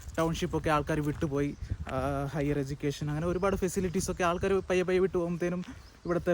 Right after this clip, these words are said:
ഫെസിലിറ്റീസൊക്കെ കുറയുമല്ലോ. ആ സമയത്ത് ഇവിടെ ഹോസ്പിറ്റൽ തൊട്ട് ഇപ്പോഴും ഹോസ്പിറ്റൽ നിലവിൽ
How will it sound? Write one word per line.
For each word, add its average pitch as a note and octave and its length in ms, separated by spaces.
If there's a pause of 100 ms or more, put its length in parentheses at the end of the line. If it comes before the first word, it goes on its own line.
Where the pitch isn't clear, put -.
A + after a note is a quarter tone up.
ഫെസിലിറ്റീസൊക്കെ E3 600
കുറയുമല്ലോ. C3 420 (360)
ആ - 20 (100)
സമയത്ത് G3+ 320
ഇവിടെ F#3+ 160 (120)
ഹോസ്പിറ്റൽ D#3+ 560 (100)
തൊട്ട് D#3+ 240 (360)
ഇപ്പോഴും G#3+ 280
ഹോസ്പിറ്റൽ F#3 420
നിലവിൽ F3 220